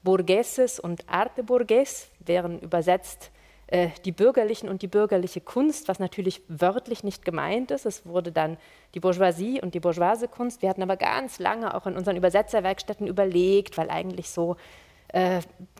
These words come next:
fast die Oberklasse, also wirklich Leute mit Geld gemeint waren und so der Mainstream, so etablierte und hatten dann eigentlich das Establishment und die etablierte Kunst.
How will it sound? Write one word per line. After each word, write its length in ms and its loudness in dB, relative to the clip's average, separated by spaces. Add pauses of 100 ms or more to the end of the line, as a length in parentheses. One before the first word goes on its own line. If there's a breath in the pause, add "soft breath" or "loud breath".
(180)
fast 220 -6
die 100 2
Oberklasse, 720 0
also 200 -4
wirklich 280 -6
Leute 260 2
mit 220 -2
Geld 400 0
gemeint 500 -6
waren 340 -4
und 160 -8
so 140 -2
der 160 2
Mainstream, 1000 0
so 100 0
etablierte 680 0
und 140 -4
hatten 220 -4
dann 160 -2
eigentlich 260 -4
das 160 -8
Establishment 880 -2 (520 soft breath)
und 160 -2
die 40 4
etablierte 480 0
Kunst. 680 -10